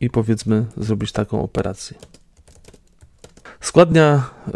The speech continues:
y, wyrażeń generatorowych czy, czy, czy po prostu list składanych jest następująca, że zaczynamy od pętli, która definiuje nam element, który będzie rozpatrywany w każdej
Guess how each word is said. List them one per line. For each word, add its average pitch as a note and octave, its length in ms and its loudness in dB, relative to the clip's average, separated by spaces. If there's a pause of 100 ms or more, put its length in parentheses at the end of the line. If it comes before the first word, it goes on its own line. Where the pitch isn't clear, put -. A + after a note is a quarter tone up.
(160)
y, A2+ 40 0
wyrażeń C3+ 420 4
generatorowych B2 680 4
czy, A#2+ 240 -2
czy, A#2+ 280 -4
czy A#2+ 100 -4
po A#2+ 120 -8
prostu B2 260 -2
list C3 240 0
składanych A#2+ 480 4
jest A#2 160 0
następująca, A#2+ 840 2 (340)
że B2 360 2
zaczynamy B2+ 640 2
od B2+ 320 0 (440)
pętli, B2 540 0 (420)
która A2+ 540 0 (920)
definiuje B2 640 2
nam A2 280 0 (680)
element, C3 640 4 (260)
który A#2+ 160 2
będzie A#2 220 2
rozpatrywany A#2 580 2
w - 60 -10
każdej A#2 420 0